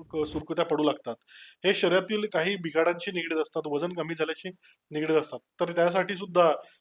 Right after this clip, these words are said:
त्या ठिकाणी तुम्ही शतावरी तेल बाह्य उपचार म्हणून तिथे लावा, त्याने मदत होईल. पोटातून शतावरी कल्प आणि दूध तुम्ही नियमित सेवन करा, त्याने तुम्हाला मदत होईल. किंवा शतावरी कल्प आणि अश्वगंधा चूर्ण दुधाबरोबर सेवन केल्याने सुद्धा अकाली सुरकुत्या पडणं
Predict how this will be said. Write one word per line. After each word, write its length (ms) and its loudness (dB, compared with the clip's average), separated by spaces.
त्या 220 4
ठिकाणी 320 0
तुम्ही 220 -4
शतावरी 380 0
तेल 240 -2
बाह्य 220 -4
उपचार 320 -2
म्हणून 300 -6
तिथे 300 -6
लावा, 260 4
त्याने 180 0
मदत 300 0
होईल. 200 -6
पोटातून 460 4
शतावरी 460 0
कल्प 320 0
आणि 200 0
दूध 200 -6
तुम्ही 180 -4
नियमित 320 -2
सेवन 320 0
करा, 220 0
त्याने 240 -4
तुम्हाला 280 -4
मदत 300 -8
होईल. 140 -6
किंवा 380 6
शतावरी 380 4
कल्प 320 0
आणि 180 2
अश्वगंधा 460 0
चूर्ण 320 -4
दुधाबरोबर 420 4
सेवन 340 0
केल्याने 340 2
सुद्धा 360 0
अकाली 380 0
सुरकुत्या 440 -2
पडणं 380 -2